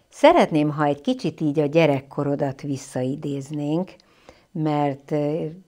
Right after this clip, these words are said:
hiszem azt, hogy az ember, ö, a gyerekkorában gyűjt magába majdnem mindent, amitől aztán olyan felnőtt lesz,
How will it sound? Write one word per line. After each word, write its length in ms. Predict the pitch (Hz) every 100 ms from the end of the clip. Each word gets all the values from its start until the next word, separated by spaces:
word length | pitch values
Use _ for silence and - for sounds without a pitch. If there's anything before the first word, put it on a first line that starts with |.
| -
hiszem 420 | 170 - 143 139 143
azt, 280 | 160 190 -
hogy 280 | - 147 151
az 200 | 143 156
ember, 760 | 165 165 156 151 151 151 147 - - - _ _ _ _
ö, 280 | 143 135 135 -
a 80 |
gyerekkorában 1120 | 143 151 262 208 165 - 156 156 143 143 143 135
gyűjt 360 | 151 143 143
magába 960 | 160 160 147 147 143 143 151 143 143 -
majdnem 600 | 160 180 190 170 151 151
mindent, 560 | 143 151 160 156 151 147
amitől 380 | 156 143 143 151
aztán 400 | 143 - 156 156
olyan 280 | 156 151 143
felnőtt 600 | - 147 147 143 143 143
lesz, 340 | 143 139 -